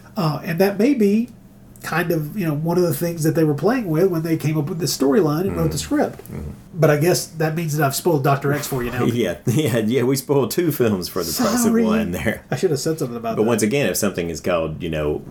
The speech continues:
Speaker 2: um, you know, when it's like a, you know, Doctor X or whatever, I mean, you're already thinking science fiction or with a mad doctor kind of
Speaker 1: Yeah.
Speaker 2: scenario. You're already starting to think,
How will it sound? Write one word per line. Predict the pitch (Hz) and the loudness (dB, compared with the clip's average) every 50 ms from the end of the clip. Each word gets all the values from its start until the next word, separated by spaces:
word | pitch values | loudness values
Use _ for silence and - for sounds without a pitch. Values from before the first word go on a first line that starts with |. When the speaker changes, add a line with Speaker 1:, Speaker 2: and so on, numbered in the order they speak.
| - - | -14 -10
Speaker 2:
um, | - 78 78 69 - - - - - - | -8 -6 -6 -6 -8 -12 -14 -16 -12 -12
you | - - - - - 55 110 110 98 90 78 | -10 -8 -8 -8 -8 -8 -4 -2 0 2 2
know, | 76 71 71 | 2 0 0
when | 73 78 76 | 0 0 0
it's | 76 - - | 0 -2 -2
like | 87 82 80 78 73 | -2 -2 -2 -2 0
a, | 76 76 76 71 69 - | 2 2 2 2 0 -2
you | 104 90 82 | -2 0 0
know, | 78 73 73 76 78 - - 87 87 87 | 0 0 0 -2 -4 -4 -2 -2 -2 -2
Doctor | - - 78 82 - - 82 85 | -2 -4 -6 -6 -6 -6 -4 -2
X | 104 107 107 107 - | -2 -2 -2 -2 -2
or | 95 | -2
whatever, | 87 90 90 87 90 | -2 -2 -2 -2 -2
I | 90 | -2
mean, | 92 90 92 90 | -4 -4 -4 -2
you're | 87 90 95 | -2 0 0
already | 107 120 113 98 92 | 2 2 0 0 0
thinking | - 95 87 - 80 80 | -2 -2 -4 -4 -6 -4
science | - 101 92 90 85 - | -4 -2 -2 -4 -6 -4
fiction | - 113 107 - - 95 90 | -2 -2 -2 -2 -4 -6 -6
or | 87 90 | -2 -2
with | 98 95 | -2 0
a | 98 | 0
mad | 110 113 110 101 92 | 0 0 0 0 0
doctor | 104 104 107 107 - 95 87 - | 0 -2 -2 0 -2 -2 -2 -2
kind | 101 98 92 | -2 -2 0
of | 87 | 0
Speaker 1:
Yeah. | 87 - | 0 0
Speaker 2:
scenario. | 101 110 127 135 117 104 92 | 0 0 2 2 2 2 2
You're | 92 92 101 101 104 | 0 0 0 0 0
already | 107 107 107 107 98 | 0 0 0 0 0
starting | - - 95 92 92 95 92 | 0 -2 -4 -4 -4 -6 -6
to | |
think, | 87 - 101 95 92 90 - | -6 -4 -4 -4 -4 -6 -8